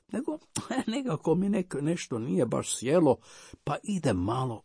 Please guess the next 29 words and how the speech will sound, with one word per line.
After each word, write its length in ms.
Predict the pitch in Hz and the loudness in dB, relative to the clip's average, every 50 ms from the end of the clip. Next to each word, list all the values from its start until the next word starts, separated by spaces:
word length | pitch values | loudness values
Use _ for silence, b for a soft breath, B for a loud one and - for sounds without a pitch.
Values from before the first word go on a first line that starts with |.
| _ _ | _ _
ja 180 | 131 135 - | -6 -6 -6
to, 260 | - - - 139 135 - - _ _ _ _ - - | -6 -4 -2 -2 -2 -2 -6 _ _ _ _ -10 -2
ah, 160 | - 165 156 - - - - - b b b b b b b b b | 0 0 0 0 -4 -16 -20 -20 b b b b b b b b b
malo 260 | - 131 147 147 131 | -2 0 2 0 0
proraditi, 920 | 117 - 127 113 104 101 127 151 180 165 123 - 117 - _ - - - _ | -2 -2 -2 -2 0 2 2 2 4 2 2 0 -4 -10 _ -18 -18 -18 _
znači 300 | - 113 110 - - 110 | -6 -6 -4 -4 -4 -4
neću 500 | 95 101 123 165 202 208 - - - 127 - | -2 0 2 4 2 2 2 0 -4 -4 0
ostati 640 | - 117 123 151 160 - - - 147 - - 120 - | 4 4 6 6 4 0 -2 -4 -6 -6 -6 -10 -10
kod 160 | - 120 - | -10 -6 -6
svoje 360 | - - - 120 135 135 123 - - | -4 -2 0 0 2 2 0 2 2
ograničenosti. 1300 | 117 104 107 101 92 85 85 85 87 90 90 87 - - - - - - - - - - - - - _ _ _ _ _ _ _ _ _ _ _ | 2 2 2 2 0 -2 -4 -6 -6 -8 -10 -8 -8 -8 -8 -8 -12 -14 -14 -12 -14 -14 -14 -18 -20 _ _ _ _ _ _ _ _ _ _ _
Idem 260 | - 143 139 - 113 | -2 2 4 4 2
se 220 | - - - 110 95 | 2 0 -4 -4 -4
podučiti 800 | - - - - 85 113 139 156 - - - 107 - - 92 90 | -6 -10 -10 -2 0 2 2 2 0 -2 -8 -10 -10 -10 -14 -8
i 40 | |
neću 420 | 87 101 120 139 139 - - - 90 | -4 0 0 2 0 0 -4 -10 -8
biti 380 | 85 113 113 107 - - 90 - | -6 -6 -6 -6 -8 -16 -20 -12
diletant. 840 | - 110 107 98 90 - - _ - 95 87 80 - - _ _ - b b b b b b b | -6 -6 -4 -4 -6 -8 -10 _ -6 -6 -6 -6 -10 -16 _ _ -20 b b b b b b b
To 100 | - 92 | -14 -12
znači 460 | 80 - 127 120 117 - - - 107 - _ _ _ | -8 -4 -2 -2 -2 -2 -4 -8 -10 -12 _ _ _
neko 340 | - 190 - - - - 110 | -6 -6 -6 -6 -6 -6 -6
polovično 760 | - _ 117 135 135 139 139 120 107 95 - - - - - | -4 _ 0 2 4 4 2 2 0 -6 -8 -10 -10 -10 -10
znanje 540 | - - 64 76 90 - 202 185 180 151 - | -8 -4 0 2 4 4 4 2 0 -2 -2
i 100 | - 120 | -2 -2
onda 260 | 113 90 - - - | -2 0 0 -2 -2
s 120 | - - - | -4 -6 -8
tim 280 | - 127 123 120 110 | -6 -4 -4 -2 0
jako 360 | 107 107 104 104 - - - 95 | 2 2 2 0 -2 -6 -10 -4
mašem 520 | 92 101 110 113 104 - - - - | 0 2 2 2 2 0 -6 -8 -10